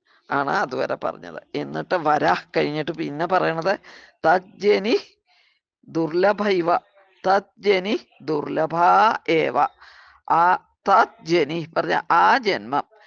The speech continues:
അതായത് ആ മനുഷ്യനായിട്ട് ജന്മം കിട്ടുക എന്നത് ദുർലഭ ഏവ, വളരെ ദുർലഭമായിട്ട് കിട്ടുന്നതാണ്, വളരെ ബുദ്ധിമുട്ടിയിട്ട് പ്രയാസമായിട്ട് കിട്ടുന്നതാണ്, എളുപ്പമല്ല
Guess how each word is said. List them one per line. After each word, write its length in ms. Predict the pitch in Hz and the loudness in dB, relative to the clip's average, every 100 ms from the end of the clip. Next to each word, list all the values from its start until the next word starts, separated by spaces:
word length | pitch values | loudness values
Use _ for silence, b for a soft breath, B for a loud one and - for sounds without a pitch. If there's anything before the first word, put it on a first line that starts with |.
| b b | b b
അതായത് 340 | 165 185 190 196 | 0 2 4 2
ആ 60 | |
മനുഷ്യനായിട്ട് 1120 | 185 185 180 180 - 220 240 247 254 247 - | 2 0 0 -4 -4 -2 0 0 0 -4 -6
ജന്മം 440 | 240 196 147 170 196 | -2 -2 -2 -4 -4
കിട്ടുക 240 | 214 - | -4 0
എന്നത് 760 | 196 190 170 143 147 151 170 - b b _ | 2 2 -2 -4 -2 0 0 -2 b b _
ദുർലഭ 520 | 117 127 - - 143 165 190 196 208 | -8 -8 -6 -6 -2 2 4 6 4
ഏവ, 340 | 196 151 - - - b b b b b b _ | 2 0 -2 -6 -10 b b b b b b _
വളരെ 520 | 131 139 135 143 160 208 | -2 0 0 -2 0 0
ദുർലഭമായിട്ട് 1000 | 170 123 - 165 185 240 208 190 175 180 | 0 -4 -4 -4 -2 0 2 2 0 -4
കിട്ടുന്നതാണ്, 840 | 170 160 147 143 139 143 123 127 - | -6 -4 -4 -4 -4 -6 -6 -10 -10
വളരെ 360 | - 101 - | -8 -6 -4
ബുദ്ധിമുട്ടിയിട്ട് 760 | 170 143 - 185 226 196 190 147 | -6 -6 -10 -6 -6 -4 -4 -4
പ്രയാസമായിട്ട് 960 | 147 131 113 190 196 - 214 196 180 | -6 -4 0 0 0 -2 0 0 -2
കിട്ടുന്നതാണ്, 600 | 165 160 139 131 123 123 | -6 -8 -8 -6 -4 -4
എളുപ്പമല്ല 880 | 123 123 101 104 _ 226 196 160 151 | -6 -6 -8 -10 _ 2 4 2 0